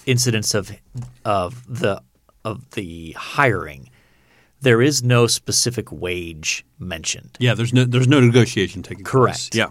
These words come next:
Speaker 1: Correct. It just says, uh, uh, let's see, verse,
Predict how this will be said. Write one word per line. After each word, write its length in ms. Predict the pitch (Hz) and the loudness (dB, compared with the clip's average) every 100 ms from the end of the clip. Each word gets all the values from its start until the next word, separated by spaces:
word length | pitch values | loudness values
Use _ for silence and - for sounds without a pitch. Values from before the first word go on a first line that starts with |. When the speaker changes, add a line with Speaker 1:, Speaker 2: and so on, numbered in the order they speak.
| - | -6
Speaker 1:
Correct. 520 | - 113 - - - - _ _ _ | -2 -2 -2 -10 -20 -20 _ _ _
It 160 | - 120 | -6 -4
just 240 | 120 107 - | -4 -6 -4
says, 600 | - 101 92 87 - - - | 0 0 0 -2 -4 -6 -6
uh, 320 | 90 87 87 - _ _ _ _ _ _ _ _ | -4 -4 -8 -12 _ _ _ _ _ _ _ _
uh, 340 | - - - 65 | -14 -10 -10 -12
let's 160 | - - | -8 -4
see, 260 | - 82 110 | -4 -6 -6
verse, 580 | 110 101 92 - - | -4 -2 -2 -2 -4